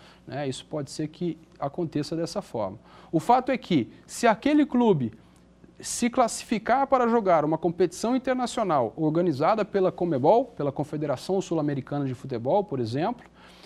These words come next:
esse clube terá que se submeter a estes regulamentos internacionais, sob pena de, não o fazendo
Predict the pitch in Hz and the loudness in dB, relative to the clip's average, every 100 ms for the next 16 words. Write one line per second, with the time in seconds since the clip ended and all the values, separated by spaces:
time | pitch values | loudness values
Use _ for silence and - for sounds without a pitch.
0 | - - _ 208 208 294 226 226 220 - | -20 -20 _ 4 4 2 2 2 2 0
1 | 269 190 185 226 - - 233 - - 294 | 4 6 6 4 -8 -4 -2 -2 0 2
2 | 269 269 277 - 226 302 285 254 - 220 | 6 6 4 0 -4 0 2 0 -2 -10
3 | - 233 233 285 247 240 - - - _ | -8 -8 -4 -4 -2 -4 -6 -12 -16 _
4 | _ 233 240 254 254 240 294 220 196 - | _ -2 0 0 0 -2 0 2 0 -2
5 | - - _ _ - 240 240 233 240 285 | -10 -20 _ _ 4 6 6 4 4 4
6 | 294 196 185 139 - 170 277 302 233 202 | 6 4 4 2 2 4 6 6 4 2
7 | 240 180 220 294 269 139 107 | 2 2 4 4 4 2 -2